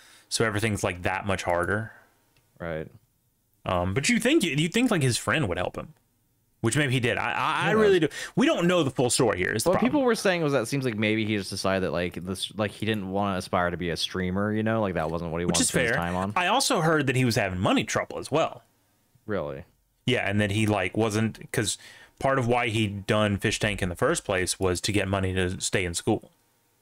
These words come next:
Speaker 2: Really? Yeah.
Speaker 1: And then he was having money trouble, and he's actually had to go back to Japan. That's unsubstantiated. I don't know. I don't think anyone's really heard from him much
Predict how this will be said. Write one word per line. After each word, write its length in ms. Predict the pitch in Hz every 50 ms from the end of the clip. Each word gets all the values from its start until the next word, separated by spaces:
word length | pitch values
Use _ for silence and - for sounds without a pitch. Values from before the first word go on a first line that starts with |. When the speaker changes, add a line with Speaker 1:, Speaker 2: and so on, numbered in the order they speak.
| _ _ _ _ _ _ _ - _ _ - _
Speaker 2:
Really? 280 | 80 78 65 55 52 - 92 87
Yeah. 120 | 80 73
Speaker 1:
And 140 | - 107 107
then 80 | 104 92
he 80 | 107
was 100 | 101 92
having 160 | - 110 95 98
money 140 | 110 117
trouble, 180 | 113 - 117 95
and 80 | 95 101
he's 140 | 101 90
actually 240 | 98 90 - - -
had 100 | 92 92
to 60 | -
go 80 | - 101
back 180 | - 95 90 -
to 80 | 101
Japan. 400 | 90 95 90 - 110 101 92 92 - - - - - _ -
That's 240 | 120 120 120 -
unsubstantiated. 960 | - 131 120 113 - - 104 - - 117 110 120 120 - 147 135 135 147 147 - -
I 100 | 107 107
don't 240 | 104 104 98 98 98
know. 300 | 98 98 110 143 160 -
I 100 | 117 107
don't 340 | 104 101 139 160 165 - -
think 160 | - 131 -
anyone's 320 | - 117 110 95 - - -
really 160 | 104 98 92
heard 340 | 90 - - 123 156 220 220
from 200 | - - 110 98
him 160 | 95 90 87
much 320 | 90 92 87 87 - -